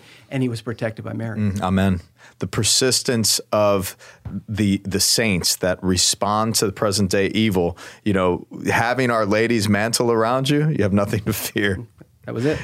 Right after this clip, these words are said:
Speaker 2: You, you look at Saint John Paul the Second, the mantle of Mary, his totus tuus, even, you know, preserving his life so that his ministry can continue in the face of communism by, you know, that bullet missing his heart <laughs> by, you know, centimeters, you know?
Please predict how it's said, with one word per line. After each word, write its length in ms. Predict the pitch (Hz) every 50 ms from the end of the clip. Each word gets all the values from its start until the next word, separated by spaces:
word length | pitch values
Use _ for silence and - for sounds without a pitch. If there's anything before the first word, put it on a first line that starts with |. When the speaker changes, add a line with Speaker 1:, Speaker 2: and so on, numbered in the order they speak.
| -
Speaker 2:
You, 120 | - 123 131
you 200 | 131 120 127 123
look 140 | 131 131 120
at 80 | 131 110
Saint 220 | - 143 127 123 107
John 200 | 127 120 113 110
Paul 200 | 104 120 117 110
the 80 | 107 104
Second, 440 | - - 120 113 110 120 98 87 -
the 120 | - 104 107
mantle 420 | 101 107 107 110 113 - - 113 107
of 80 | 98
Mary, 260 | 101 104 104 104 104
his 160 | 104 104 98 -
totus 380 | - 117 110 110 107 98 -
tuus, 360 | - 120 113 107 101 95 - - - - - - -
even, 420 | - 120 123 107 120 120 113 113 - -
you 100 | 131 117
know, 220 | 110 104 104 98
preserving 720 | 90 - - - 120 104 92 98 117 120 120 113 120 110 104
his 200 | 107 104 90 92
life 340 | 92 104 113 120 117 110 104
so 160 | - - 107
that 160 | 98 101 101
his 160 | 101 101 87 101
ministry 440 | 104 107 110 110 107 - - 107 92
can 160 | - - 92
continue 800 | - - 90 85 - - - 151 156 147 127 107 98 95 92 98 - - - -
in 100 | - 101
the 40 | 104
face 300 | 101 - 123 117 101 - 95
of 80 | 87
communism 680 | - 117 123 139 143 123 110 107 98 92 104 98 95 98 - - - - _ -
by, 260 | 113 110 110 110 107
you 260 | 104 107 110 127 131
know, 260 | 117 107 101 98 95 98
that 340 | 113 117 113 110 87 95 85
bullet 320 | 123 127 135 123 107 101 104
missing 400 | 110 123 127 - - 127 113 104
his 180 | 104 107 95 -
heart 460 | - 117 120 120 110 98 - - -
<laughs> 0 |
by, 160 | - 120 98 -
you 300 | - 120 113 110 104 -
know, 280 | 131 123 107 98 98 98 - - - - -
centimeters, 880 | - - - - 165 151 151 143 127 113 98 87 - 87 - - - - - _ _
you 140 | - 120 113
know? 320 | 110 107 107 110 120 139